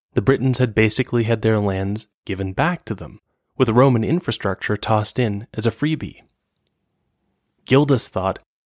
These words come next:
it was the moment for Britons to take up arms and reclaim their homelands, and the real crime, the real foolishness, was what they did instead. It began with a king named Vortigern.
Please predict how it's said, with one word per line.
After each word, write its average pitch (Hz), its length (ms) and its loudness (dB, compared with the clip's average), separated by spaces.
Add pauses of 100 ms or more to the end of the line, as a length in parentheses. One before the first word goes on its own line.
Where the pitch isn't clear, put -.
it 90 100 2
was 117 160 2
the 107 100 4
moment 117 400 4
for 104 140 -2
Britons 110 400 -2
to 104 100 -2
take - 260 -2
up 104 160 -2
arms 117 400 2
and 101 160 -2
reclaim 104 440 0
their 95 180 -2
homelands, 107 720 -2 (540)
and 107 120 2
the 104 80 2
real 160 400 2
crime, 127 560 -2 (220)
the 127 100 6
real 160 340 4
foolishness, - 1040 -2 (560)
was 104 160 -4
what 117 160 0
they 110 120 2
did 113 160 4
instead. 98 600 -2 (1700)
It - 160 -2
began 110 640 2 (100)
with 117 160 0
a 117 60 2
king 120 460 0
named 98 360 -2
Vortigern. 104 800 -4